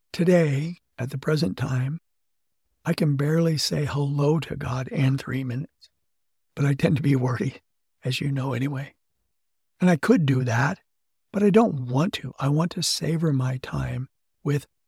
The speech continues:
Jesus, with the Father, Son, and Holy Ghost in prayer. And think about this. Who's the most crucial person in your life? When you think about them, are the short periods of time that you spend with them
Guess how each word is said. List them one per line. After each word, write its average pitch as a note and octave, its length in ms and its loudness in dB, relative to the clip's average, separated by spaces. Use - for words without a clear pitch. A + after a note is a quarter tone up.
Jesus, - 520 -4
with D3+ 160 0
the D#3+ 80 -4
Father, D3 340 0
Son, C#3 240 -2
and C3 100 0
Holy C3+ 220 -4
Ghost - 340 -10
in B2 160 -2
prayer. A#2+ 440 -8
And E3+ 120 0
think A3 160 6
about - 240 -2
this. C#3 300 0
Who's G#3 260 2
the F#3+ 100 2
most E3 320 2
crucial C#3+ 720 -2
person - 480 -4
in C#3 240 0
your C#3 200 -2
life? C#3 340 -6
When D#3 160 6
you D3+ 80 4
think G3 240 0
about D3+ 300 -4
them, B2+ 360 -2
are D#3+ 180 4
the E3 140 2
short - 320 2
periods E3+ 440 0
of D#3+ 160 -8
time D3 300 -2
that - 160 -2
you F3 140 0
spend D#3 340 -2
with D#3+ 120 -2
them F3 200 -2